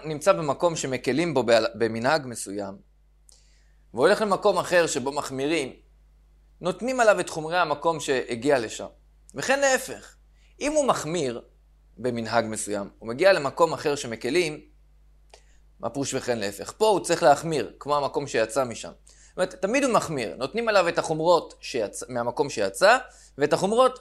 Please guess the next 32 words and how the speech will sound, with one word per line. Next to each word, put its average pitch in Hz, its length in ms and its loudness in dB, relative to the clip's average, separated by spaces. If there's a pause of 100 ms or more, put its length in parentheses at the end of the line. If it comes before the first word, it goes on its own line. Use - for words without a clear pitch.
(100)
של 165 200 -8
המקום 165 380 0
שלשם 175 340 0
הוא 160 160 2
הגיע. 123 340 0 (580)
לכן, 139 280 0 (360)
ההולך 226 320 6
ממקום 226 520 4
שאין 285 300 2
מתענים, 160 440 -6 (960)
למקום 254 460 4
שבני 233 500 2
העיר 240 220 4
מתענים, 180 520 0
הרי 117 220 2
זה 151 80 0
מתענה 202 340 0
עמהם. 165 340 -2 (960)
ואם 170 200 6
אדם 220 180 6
הולך 214 220 2
ממקום 208 360 0
שמתענים 190 520 -2
למקום 185 340 2
שאין 185 280 0
מתענים, 190 440 -2
הרי 175 300 6
זה 190 160 2
הוא 214 140 2
בעצמו 226 320 4
מתענה 220 380 2
ומשלים. 226 400 0